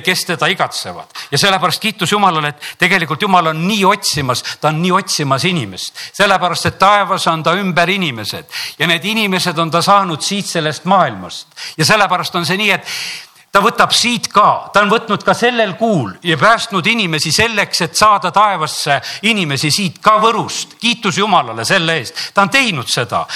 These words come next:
ja ta teeb jätkuvalt seda edasi, sest ta ei ole katki jät-, jätnud ja sellepärast on, me, me lihtsalt võime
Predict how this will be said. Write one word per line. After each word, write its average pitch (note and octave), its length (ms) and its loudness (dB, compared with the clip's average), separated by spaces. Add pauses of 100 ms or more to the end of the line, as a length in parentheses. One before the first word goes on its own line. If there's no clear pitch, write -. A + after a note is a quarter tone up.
(140)
ja E3+ 100 0
ta A3+ 100 4
teeb C4 160 2
jätkuvalt B3 480 0
seda F#3 240 0
edasi, G#2+ 480 -6
sest - 320 -2
ta A3+ 140 4
ei A#3 80 2
ole A3 100 0
katki B3+ 380 -2
jät-, D#3+ 420 -6
jätnud D#3 400 0
ja D3 80 0
sellepärast A3+ 540 2
on, G3 100 -4 (300)
me, G3 260 -4
me A#3 80 2
lihtsalt A3+ 320 0
võime G3+ 160 4